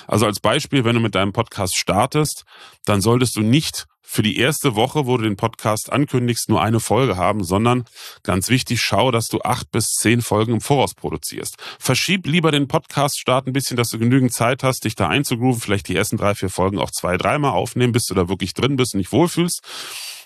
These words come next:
Aber dass du am Anfang irgendwas zwischen acht und zehn Folgen fertig hast und dann in der ersten Woche, wenn du sagst, „Okay, ich möchte jetzt wöchentlich veröffentlichen“, dass du in der ersten Woche direkt vier Folgen veröffentlichst, in der zweiten Woche wieder vier und dann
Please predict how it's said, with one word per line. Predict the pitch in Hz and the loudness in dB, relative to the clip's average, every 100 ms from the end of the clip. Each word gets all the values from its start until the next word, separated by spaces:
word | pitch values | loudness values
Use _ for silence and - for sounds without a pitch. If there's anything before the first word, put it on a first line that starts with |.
| - 107 | -8 0
Aber | 110 147 | 0 2
dass | 123 117 | 0 0
du | 123 | -2
am | 110 | 0
Anfang | 101 131 131 131 | -2 0 0 0
irgendwas | - 160 151 131 | 2 2 2 0
zwischen | - 117 - | -2 -4 -2
acht | 95 - 104 | -4 -2 -6
und | 95 | -2
zehn | 101 95 | -2 0
Folgen | - 90 95 | 0 0 0
fertig | 87 80 113 113 | 0 0 0 0
hast | 190 - - - - - - - | 0 -2 -8 -16 -20 -18 -18 -20
und | - 107 104 | -2 0 2
dann | 110 | 0
in | 127 | 2
der | 117 | 2
ersten | 104 139 - 110 | 2 0 0 0
Woche, | 135 156 | 2 0
wenn | 120 | 0
du | 107 | 0
sagst, | 101 110 | 0 -2
„Okay, | 92 - | -6 -6
ich | 104 | -2
möchte | 101 104 - | 0 0 0
jetzt | 95 80 82 | -2 0 0
wöchentlich | 113 135 135 - | 0 0 -4 0
veröffentlichen“, | 82 113 117 113 120 120 - - - _ | 0 0 -2 -4 -2 -4 -6 -20 -20 _
dass | 87 82 | -2 -2
du | - | -2
in | 101 | -2
der | 98 | 0
ersten | 107 139 - 120 | 2 0 -2 -2
Woche | 104 110 117 101 | -2 0 0 0
direkt | 82 76 | -2 -4
vier | - 170 175 | 0 0 2
Folgen | 156 151 | 2 2
veröffentlichst, | 143 113 127 123 123 117 - - _ | 0 -2 -2 -2 -2 -2 -6 -20 _
in | 110 | 0
der | 117 | 0
zweiten | - 95 104 104 104 | 2 2 2 0 -4
Woche | 87 85 82 | -4 -4 -4
wieder | 113 160 | 0 0
vier | - 151 156 139 - - - - | 0 2 2 0 -10 -20 -12 0
und | 113 - | 2 2
dann | 104 135 | 0 0